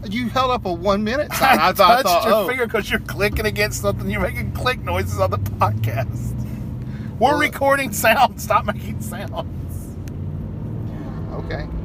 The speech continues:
Speaker 1: Okay. Okay.
Speaker 2: Now, we listened last week, and you were playing with that t-, twisty bottle cap, and you could hear it all over the place.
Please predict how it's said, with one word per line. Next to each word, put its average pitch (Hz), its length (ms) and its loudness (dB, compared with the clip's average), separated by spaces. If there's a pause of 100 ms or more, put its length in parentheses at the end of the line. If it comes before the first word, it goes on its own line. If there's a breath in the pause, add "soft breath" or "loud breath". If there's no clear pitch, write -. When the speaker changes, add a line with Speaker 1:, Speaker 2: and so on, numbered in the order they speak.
(240)
Speaker 1:
Okay. 196 360 -6 (960)
Okay. 302 280 2
Speaker 2:
Now, 302 240 4 (180)
we 214 140 -2
listened 220 260 -4
last 196 300 2
week, 185 300 -2
and 143 120 -6
you 143 80 -8
were 147 80 -4
playing 156 320 -2
with 151 100 -4
that 151 240 4 (180)
t-, - 100 -4 (100)
twisty 185 360 -4
bottle 160 360 6
cap, 127 400 -4
and 127 100 -4
you - 80 -4
could - 140 -2
hear 233 240 0
it 226 60 2
all 220 180 6
over 254 180 0
the 233 80 -2
place. - 580 -2